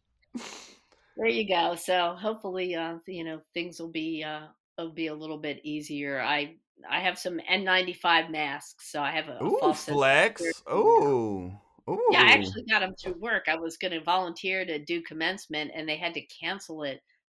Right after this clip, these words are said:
Speaker 2: less than thirty-six hours in advance.
Speaker 1: Oh,
Speaker 2: Yeah, that was,
Speaker 1: man.
Speaker 2: was difficult, but I got the, I got two N ninety-five masks. <laughs>
Speaker 1: <laughs>
Speaker 2: And, you know,
Speaker 1: Oh.
Speaker 2: and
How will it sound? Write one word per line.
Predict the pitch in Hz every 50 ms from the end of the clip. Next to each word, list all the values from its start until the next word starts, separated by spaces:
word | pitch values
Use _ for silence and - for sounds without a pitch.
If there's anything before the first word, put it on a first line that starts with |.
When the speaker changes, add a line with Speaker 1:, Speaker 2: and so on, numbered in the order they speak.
| _ -
Speaker 2:
less | - 160 160 165 - - -
than | - 151 151 147 147
thirty-six | - 156 156 151 147 151 - - 135 - - -
hours | 131 139 139 139 139 135 135 -
in | 113 127
advance. | 127 123 127 123 123 127 123 117 107 - _ _ - - _ _ -
Speaker 1:
Oh, | 247 254 254 254 240 233 226 214 196 180 170 165 160 156 143 135 127 - - - - 90 - 139 143
Speaker 2:
Yeah, | 139 139 135 135 135 135 131 190 190 185 190
that | 165 165 135 120
was, | 113 92
Speaker 1:
man. | 80 78 78 76 - - -
Speaker 2:
was | 156 160 160 -
difficult, | - 160 160 - 156 147 - - 139 143 -
but | - 143
I | 156 170
got | 175 190 233 - -
the, | 151
I | 117 156 208
got | - 180 202 -
two | - 233 226 214
N | 165 170 190 220
ninety-five | 190 196 196 196 190 - - 175 175 175 170
masks. | 165 190 220 220 208 190 - - - - - - - - - - - -
<laughs> | 262 - - - - 466 - - - - - _ - 381 - _ _ 330 349 381 - _ _ _ _ _ - -
Speaker 1:
<laughs> | 262 - - - - - - - _ - - _ _ _ - 285 - - - 190
Speaker 2:
And, | - 370 359 359 349 330
you | 302 247
know, | 226
Speaker 1:
Oh. |
Speaker 2:
and | 190 190